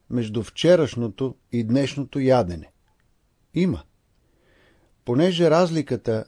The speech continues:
между вчерашното и днешното ядене е голяма, затова казваме, в широк смисъл, че миналото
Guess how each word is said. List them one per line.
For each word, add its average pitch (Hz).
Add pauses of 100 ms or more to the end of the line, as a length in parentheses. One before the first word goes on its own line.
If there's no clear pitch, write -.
между 113
вчерашното 113
и 101
днешното 117
ядене 110
е 95
голяма, 104 (480)
затова 120
казваме, 123 (400)
в -
широк 127
смисъл, 107 (600)
че 113 (100)
миналото 151